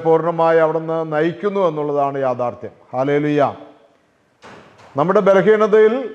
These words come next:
അവൻ്റെ കൃപ നമ്മളിൽ ചൊരിയുന്നു എന്നുള്ളതാണ്. പൗലോസ് ശ്ലീഹ ഇപ്രകാരം പറയുന്നുണ്ട്, "ഒരു ശൂലം, ഒരു മുള്ള് എനിക്ക്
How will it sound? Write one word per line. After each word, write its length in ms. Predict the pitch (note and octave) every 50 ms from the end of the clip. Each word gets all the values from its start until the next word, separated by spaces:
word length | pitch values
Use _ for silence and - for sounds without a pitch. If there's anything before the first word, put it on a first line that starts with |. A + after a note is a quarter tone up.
| - - - _ _ _ _ _ _ _ _ _ _ _ _ _ _ _ _ _ _ _ _ _ _ _ _ _ _ _ C#3+
അവൻ്റെ 220 | D#3 F3+ G3 G3 G3 F#3+
കൃപ 200 | F#3+ G3 F#3 G#3+ G#3 F#3 - - - - - - D#3+
നമ്മളിൽ 300 | D#3+ E3 F3 F3+ F3+ F3+ F3 - -
ചൊരിയുന്നു 400 | F3 E3 D#3+ F3 F3 E3+ E3+ E3 D#3
എന്നുള്ളതാണ്. 520 | D3+ D3 C#3 C3 C3 A#2+ A2+ G2 F#2+ F#2 - - _ _ _
പൗലോസ് 300 | - C3 C#3+ D#3 D#3 -
ശ്ലീഹ 240 | - D#3+ E3 D3+ D#3+ D#3+ D#3+ D#3+ D#3+ D#3+ - - - - - _ _ _ _ _ _ _ _ _ _ _ _ _ _ _ _ - E3 D#3+
ഇപ്രകാരം 480 | D#3+ - E3+ F3 F3 F3 F3+ F3 F3+ F3 F3
പറയുന്നുണ്ട്, 540 | E3+ F3 F3+ F3+ F3 F3+ F3+ F3 E3+ E3+ F3 F3 E3 - - - - _ _ _ _ _ _ _ _ _ _ _ _ _ _ _ _ _ _ _ _ _ _ _ _ _ _ _ _ _ _ _ _ _ _ _ _ _ _ _ _ _ _ _ _ _ D#3+
"ഒരു 100 | E3+ G3+ F#3 -
ശൂലം, 360 | F#3 F#3 G3+ G#3 G#3+ G#3 G3 F3 - - - - - _ _ _ _ _ _ _ _ _ _ _ - E3
ഒരു 120 | F3+ G#3 G3 F#3
മുള്ള് 260 | F#3 G3 G#3+ G#3+ G#3+ G#3 G3+ G3
എനിക്ക് 320 | G3 G3 - G#3 G3+ G3+